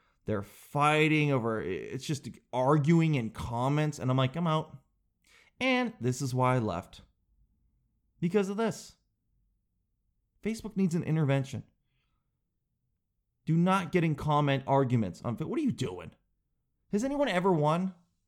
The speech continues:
Has anyone had, ever had a super solid comment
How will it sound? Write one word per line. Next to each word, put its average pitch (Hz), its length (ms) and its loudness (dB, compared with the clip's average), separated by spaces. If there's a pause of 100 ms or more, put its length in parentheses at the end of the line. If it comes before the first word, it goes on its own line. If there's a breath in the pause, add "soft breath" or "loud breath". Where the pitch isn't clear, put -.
(800)
Has 185 120 -2
anyone 254 240 0
had, 202 240 -2
ever 165 180 0
had 160 140 2
a 139 80 4
super 180 380 -4
solid 135 600 0 (440)
comment 147 500 0